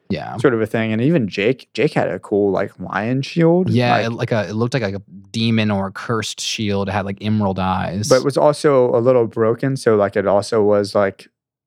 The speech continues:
Speaker 2: you know, very much like, "We're amateurs still," you know, like, the equipment we're using, except for at the end of the episode, they get, I mean, one of the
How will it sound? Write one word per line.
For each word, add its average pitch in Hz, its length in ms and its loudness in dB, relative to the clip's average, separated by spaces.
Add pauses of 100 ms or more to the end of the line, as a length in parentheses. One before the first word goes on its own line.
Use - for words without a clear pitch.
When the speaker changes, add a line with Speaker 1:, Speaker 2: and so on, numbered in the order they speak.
Speaker 2:
you 135 100 2
know, 98 140 2
very 104 180 2
much 101 220 -4
like, 98 220 -2
"We're 120 180 4
amateurs 143 520 -2
still," - 380 -6 (100)
you 110 200 -2
know, 90 180 -2
like, 92 200 -4
the 107 100 2
equipment 107 480 0
we're 101 100 -2
using, 110 380 -2
except 147 240 -2
for 139 160 4
at 123 160 0
the 120 60 -4
end 127 180 -2
of 113 80 -2
the 113 80 2
episode, 110 360 0
they 98 120 -2
get, 98 240 0 (520)
I 127 80 4
mean, 110 280 -2
one 120 160 0
of 98 320 -6
the 117 200 -2